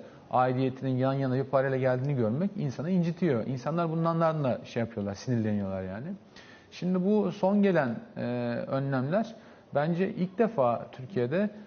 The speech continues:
belli bir, e, kesime doğru, e, ayarlanmış. Doğru önlemler, yanlış önlemler değil. Fakat tabii ülke ne yazık ki çok ciddi yani bir, e, polarizasyon, kutuplaşma içerisinde olduğundan ötürü, e, hemen herkes kendi,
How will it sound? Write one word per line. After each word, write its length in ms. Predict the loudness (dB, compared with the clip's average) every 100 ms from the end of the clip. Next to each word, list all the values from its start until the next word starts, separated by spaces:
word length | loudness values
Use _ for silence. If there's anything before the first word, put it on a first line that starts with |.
| -14 -6
belli 460 | 2 4 4 4
bir, 360 | 4 2 -4 -16 -12
e, 440 | -6 -4 -2 -2 -4
kesime 540 | -4 -4 -2 -2 -2 -4 -2
doğru, 440 | 2 4 2 0 -6 -8
e, 60 |
ayarlanmış. 840 | -4 0 2 2 2 0 -2 -6 -8 0
Doğru 220 | 2 4
önlemler, 440 | 4 2 2 2
yanlış 340 | 2 0 -2 -4
önlemler 500 | -4 -4 -2 -2 0
değil. 180 | -2 -4 -18 -20 -20 -8
Fakat 220 | -4 -4 -2
tabii 320 | 0 0 -2 -6
ülke 500 | -6 0 2 2 0 -2
ne 60 |
yazık 360 | 0 0 -2 -2
ki 240 | -2 -2 -2
çok 180 | -6 -6
ciddi 480 | -6 -2 -2 -2 -6
yani 200 | -6 -4
bir, 100 | -4 -6 -10
e, 180 | -6 -6 -4
polarizasyon, 720 | -2 0 2 2 0 -2 -2 -2 -8 -20 -20 -20
kutuplaşma 580 | -20 -4 0 0 -2 -6
içerisinde 480 | 0 -2 -2 -4
olduğundan 400 | -2 -2 -2 0
ötürü, 380 | -2 -2 -2 -4 -4 -18 -20 -4
e, 260 | 0 2 2
hemen 340 | 2 2 2 2
herkes 440 | 0 0 -4 0
kendi, 580 | 0 2 4 4 2